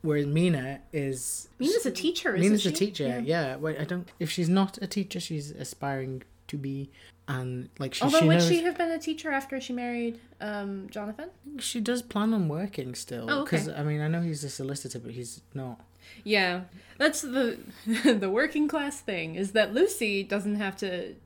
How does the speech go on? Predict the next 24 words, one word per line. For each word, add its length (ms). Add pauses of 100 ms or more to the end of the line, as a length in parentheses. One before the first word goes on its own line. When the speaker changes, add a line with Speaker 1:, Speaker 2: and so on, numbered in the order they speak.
(200)
Speaker 2:
lift 300
a 40
finger, 600
of 120
course, 460
but 220
Speaker 1:
Mm-hmm. 720
Speaker 2:
Mina 440
will 180
probably 460
still 220
have 220
to, 160
won't 260
she? 220 (180)
Speaker 1:
Yeah, 260
and, 140
like, 220
she 200
knows 220
shorthand, 760 (200)
Speaker 2:
Mm-hmm. 340
Speaker 1:
um, 140
and 280